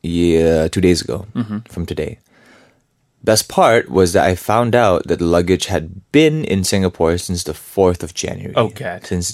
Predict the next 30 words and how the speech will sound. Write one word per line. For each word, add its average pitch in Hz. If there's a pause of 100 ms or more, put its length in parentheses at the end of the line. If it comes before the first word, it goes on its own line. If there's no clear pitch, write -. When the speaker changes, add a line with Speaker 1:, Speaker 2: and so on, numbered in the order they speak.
Speaker 1:
day -
two 85
of 73
my 78
arrival. 82
Speaker 2:
Oh, 123
God. - (240)
Speaker 1:
But 110
the 113
thing 156
is, 127 (1300)
it 139
was 151
a 160
slightly 175
confusing 110
situation. 85 (100)
Speaker 2:
But 127
before 151
you 127
had 123
actually 123
gone 117
to 110
the 113
airport 110
to 107
look 107
for -
it? -